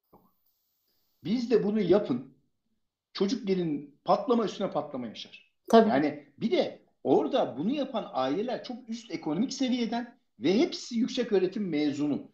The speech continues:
Speaker 1: Bu çok kolay bir şey değil. Bunun da kuralları ve kanunları var. Yani, e, bu ayıp bir şey değil. Biz daha burada emekleme safhasındayız. Yani
Speaker 2: Hı hı.
Speaker 1: dünya artık, e, şoförsüz taksi kullanıyor, araba kullanıyor.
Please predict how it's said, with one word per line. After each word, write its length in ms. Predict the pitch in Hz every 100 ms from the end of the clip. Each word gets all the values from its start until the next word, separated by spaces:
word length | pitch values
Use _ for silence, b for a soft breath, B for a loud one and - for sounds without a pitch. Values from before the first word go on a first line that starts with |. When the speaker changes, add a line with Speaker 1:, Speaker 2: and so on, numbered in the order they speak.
| _ 190
Speaker 1:
Bu 40 |
çok 240 | 294 -
kolay 280 | 202 214 185
bir 60 | 156
şey 360 | - 156 120
değil. 340 | 143 143 95 - _ -
Bunun 200 | 185 269
da 120 | - - _ _
kuralları 480 | 156 151 151 208 233
ve 120 | -
kanunları 540 | 127 131 139 147 165
var. 160 | 107 104
Yani, 340 | 147 151 - b b -
e, 240 | 151 139
bu 200 | 156 156
ayıp 240 | 170 233 -
bir 40 |
şey 240 | - 190 180
değil. 180 | 175 139
Biz 240 | 202 185
daha 240 | 151 214 165
burada 160 | 175
emekleme 420 | 143 156 - 151 214
safhasındayız. 800 | 170 - - 98 - - - b b b
Yani 240 | 196 185
Speaker 2:
Hı 40 | 202
hı. 100 | 208
Speaker 1:
dünya 540 | 190 285 196 208 - _ _ _
artık, 520 | 190 233 233 190 -
e, 1000 | 175 170 170 160 160 156 156 151 147 -
şoförsüz 580 | - 190 240 226 175 -
taksi 320 | 233 - 285
kullanıyor, 380 | 269 254 247 220
araba 240 | 139 190
kullanıyor. 420 | 240 247 247 254